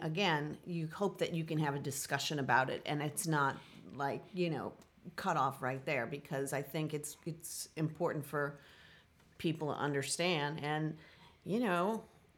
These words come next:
it takes, it's gonna, it takes a while for, for change. Everybody wants change immediately,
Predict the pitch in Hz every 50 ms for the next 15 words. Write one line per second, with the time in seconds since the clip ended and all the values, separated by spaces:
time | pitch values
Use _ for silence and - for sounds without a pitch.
0 | - - - - - - - - - - - _ _ - - _ _ 165 180 175
1 | 180 - 185 185 214 208 - - - - - - 156 - - - - - 185 170
2 | 156 160 - - 156 160 - 170 190 180 - - 180 160 151 156 202 240 208 -
3 | 90 139 - - 147 139 143 - - - - 165 156 160 - - 180 208 208 160
4 | 135 127 143 147 165 165 165 160 175 175 170 170 170 165 - 170 175 175 170 165
5 | 165 - - - 175 156 156 156 156 156 160 147 147 156 170 208 220 214 165 127
6 | 117 139 139 135 113 127